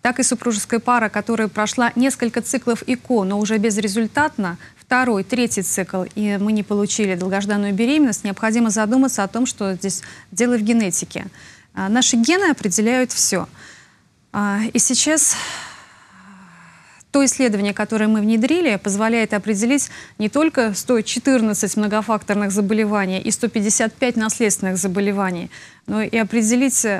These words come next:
а, личностные характеристики человека, определить его, а, чувствительность к шестидесяти различным медикаментам для терапии. Возможно, те медикаменты, которые применяют, они неэффективны, это связано с генетикой.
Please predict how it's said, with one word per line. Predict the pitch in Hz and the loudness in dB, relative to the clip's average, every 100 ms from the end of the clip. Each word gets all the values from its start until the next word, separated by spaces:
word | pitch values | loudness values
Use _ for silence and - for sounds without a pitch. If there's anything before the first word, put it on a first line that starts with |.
| - - | -6 -8
а, | 214 208 | -2 0
личностные | 262 - 320 - 302 | 0 2 0 2 2
характеристики | 302 277 277 254 - 240 | 2 0 0 0 0 -4
человека, | - 233 226 220 208 208 - - - | -2 -2 0 0 -2 -6 -6 -18 -8
определить | 196 226 208 254 254 | -4 0 2 2 2
его, | 247 226 226 220 - - | 0 2 0 -4 -14 -8
а, | 185 190 190 190 185 - - - | -6 -4 -2 -4 -4 -8 -12 -10
чувствительность | - 240 - 254 277 240 214 - - | -4 -4 2 2 4 2 0 -2 -6
к | |
шестидесяти | - 240 - 226 226 - 214 190 - | -4 -2 0 0 0 0 -2 -2 -4
различным | 226 233 254 220 208 | 0 2 2 2 2
медикаментам | 214 240 262 254 190 185 254 294 - - | 2 2 4 4 2 0 0 -2 -4 -4
для | 240 | -2
терапии. | 240 254 240 247 233 233 - - _ | 0 0 0 0 0 0 -6 -20 _
Возможно, | 208 214 277 254 226 | -2 2 2 4 0
те | 226 | 0
медикаменты, | 220 214 226 233 233 220 | 0 0 2 2 2 -2
которые | 208 202 202 202 | -4 -2 0 -2
применяют, | 196 214 220 220 247 226 190 - | 0 0 2 4 4 2 -2 -8
они | 196 202 226 | -4 2 6
неэффективны, | 240 226 208 - 302 311 196 | 6 4 0 2 4 4 4
это | 185 | 2
связано | 190 208 196 196 | 0 2 2 2
с | 185 | 0
генетикой. | 190 196 180 - - 180 | 0 0 -2 -4 -4 -6